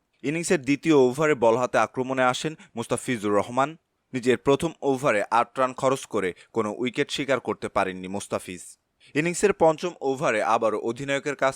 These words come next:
থেকে বল পান মুস্তাফিজ, তবে সেই ওভারে অধিনায়কের আস্থার দাম দিতে পারেননি তিনি। মুস্তাফিজ খরচ করেন দুই, চার ও এক ছক্কায় সর্বমোট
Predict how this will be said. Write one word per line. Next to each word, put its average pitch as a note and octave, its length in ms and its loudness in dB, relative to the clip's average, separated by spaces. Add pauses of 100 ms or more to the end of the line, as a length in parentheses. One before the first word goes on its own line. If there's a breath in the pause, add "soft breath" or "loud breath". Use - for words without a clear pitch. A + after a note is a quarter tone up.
থেকে A#2+ 260 -8
বল G#2+ 340 2
পান F#2+ 160 0
মুস্তাফিজ, G2 540 -4 (340 loud breath)
তবে G2 200 2
সেই G#2+ 340 -2
ওভারে A2+ 380 -2
অধিনায়কের G2+ 680 -8
আস্থার G#2 580 -4
দাম F#2+ 160 -2 (100)
দিতে G2+ 260 -8
পারেননি F#2 420 -6
তিনি। F#2 240 -10 (420 loud breath)
মুস্তাফিজ E3 420 -4
খরচ C#3+ 360 2
করেন D3 380 2
দুই, C3+ 220 -4
চার C3 320 2
ও A#2 80 0 (140)
এক A#2+ 220 2
ছক্কায় G2+ 560 -4
সর্বমোট A2 500 0